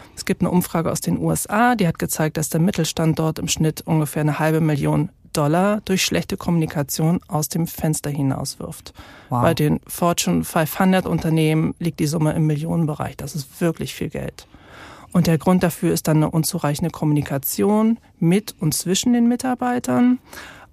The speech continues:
Speaker 1: Ein wesentlicher Faktor ist ineffektives Zuhören. Also Mitarbeiter verbringen zum Beispiel im Schnitt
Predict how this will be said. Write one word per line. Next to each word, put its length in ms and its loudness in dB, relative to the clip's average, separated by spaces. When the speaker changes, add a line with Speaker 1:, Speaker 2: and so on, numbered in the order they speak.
Speaker 1:
Ein 260 4
wesentlicher 400 2
Faktor 380 -4
ist 180 -4
ineffektives 800 -2
Zuhören. 540 -6
Also 180 -2
Mitarbeiter 520 0
verbringen 460 2
zum 160 2
Beispiel 260 0
im 80 2
Schnitt 380 -2